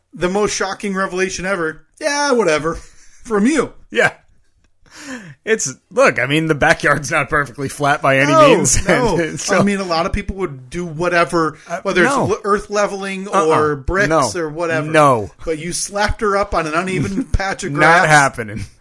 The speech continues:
Speaker 2: Not happening. For something that I know, uh, let's see, we bought last year for eight hundred fifty dollars, and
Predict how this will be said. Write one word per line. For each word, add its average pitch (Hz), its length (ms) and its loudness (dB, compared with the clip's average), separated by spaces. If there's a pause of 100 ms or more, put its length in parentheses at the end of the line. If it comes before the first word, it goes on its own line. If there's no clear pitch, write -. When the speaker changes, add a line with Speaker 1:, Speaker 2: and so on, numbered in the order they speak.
(600)
Speaker 2:
Not 147 340 2
happening. 113 560 -2
For 147 160 -6
something 180 500 -2
that 156 200 2
I 139 160 2
know, 139 480 2 (400)
uh, 120 280 -2
let's 139 220 -2
see, 135 80 -4
we 120 140 -4
bought 139 280 0
last 135 320 0
year 131 160 0
for 127 280 -4
eight 147 200 -2
hundred 147 380 -2
fifty 156 300 0
dollars, 117 560 2 (400)
and 113 440 -8